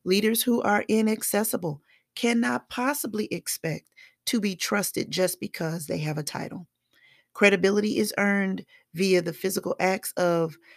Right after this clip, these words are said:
shaking a hand or leaning forward, stopping to listen, and being responsive. By sharing personal experiences, telling their own stories, and joining in dialogue, leaders become people and not just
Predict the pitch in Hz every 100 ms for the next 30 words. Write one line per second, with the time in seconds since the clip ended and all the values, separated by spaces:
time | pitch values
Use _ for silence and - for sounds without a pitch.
0 | - - 226 220 208 190 196 190 170 170
1 | 170 - 170 165 160 175 220 214 202 -
2 | 190 165 - - - - 285 208 196 -
3 | 180 165 - 175 156 - - - 208 180
4 | 180 175 170 165 - - 151 151 - 147
5 | - _ - _ 165 175 - 190 226 233
6 | 214 214 214 196 202 - 165 160 - 165
7 | 170 156 - 196 202 196 165 190 202 -
8 | - 156 151 156 165 - - - - 170
9 | 156 170 190 208 214 208 196 214 202 160
10 | 156 165 _ - - _ - 180 214 226
11 | 190 214 - 185 175 - 285 285 - 156
12 | 143 143 _ - _ - 165 160 160 160
13 | - - _ 170 156 160 151 147 -